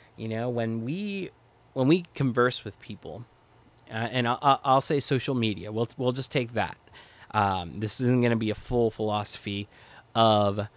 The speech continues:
uh, the digital age, because I think that that takes a lot of different things to flesh out, uh, which, you know, I am thinking through myself as well. I had this conversation with a couple other people, and I was talking about how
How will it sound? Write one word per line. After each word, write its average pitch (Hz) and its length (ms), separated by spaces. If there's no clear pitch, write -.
uh, 98 340
the 104 100
digital 107 420
age, 101 460
because 110 160
I 107 60
think 107 300
that 104 140
that 110 240
takes 104 300
a 101 80
lot 104 580
of 101 140
different 101 400
things 104 320
to - 100
flesh - 360
out, 95 340
uh, 95 320
which, 104 480
you 127 120
know, 104 120
I 117 180
am 110 420
thinking 143 460
through 135 380
myself 113 640
as 107 180
well. 110 440
I - 80
had 123 180
this 117 100
conversation 117 600
with 104 100
a 104 40
couple 110 260
other 101 160
people, 107 380
and 104 200
I 107 120
was 101 120
talking 110 360
about 101 220
how 101 220